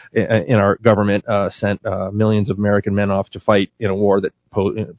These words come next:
against an enemy that posed no risk to the United States, and asked these young, bright young men who had nothing but good futures ahead of them in our, in our gloriously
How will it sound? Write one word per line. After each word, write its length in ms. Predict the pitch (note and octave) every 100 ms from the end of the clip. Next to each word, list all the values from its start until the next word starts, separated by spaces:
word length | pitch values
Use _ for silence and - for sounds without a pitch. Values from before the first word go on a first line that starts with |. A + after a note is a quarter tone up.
| -
against 300 | G#2+ G#2 -
an 60 | G2+
enemy 260 | G2+ G2+
that 100 | F2+
posed 260 | - G2 F#2+
no 160 | B2
risk 240 | E3+ C3 -
to 60 |
the 60 | G#2+
United 240 | G2 F2+
States, 300 | F#2 F#2 G2+
and 100 | G#2
asked 180 | G2+ A2
these 160 | G#2 G#2
young, 380 | G#2+ G#2+ A2 G#2 _ - -
bright 320 | A#2+ A2+ A2+
young 240 | A#2+ A2
men 160 | G#2 G#2+
who 80 | G#2
had 140 | G#2
nothing 320 | G#2+ A2+ A2+
but 120 | G#2 -
good 160 | A2+
futures 360 | - A#2+ - G#2+
ahead 160 | A#2+
of 80 | A2
them 160 | G#2 G#2
in 40 |
our, 140 | G2 B2
in 80 | A2
our 120 | G2
gloriously 720 | G2 A#2 A2+ A2 G#2+ A2+ G#2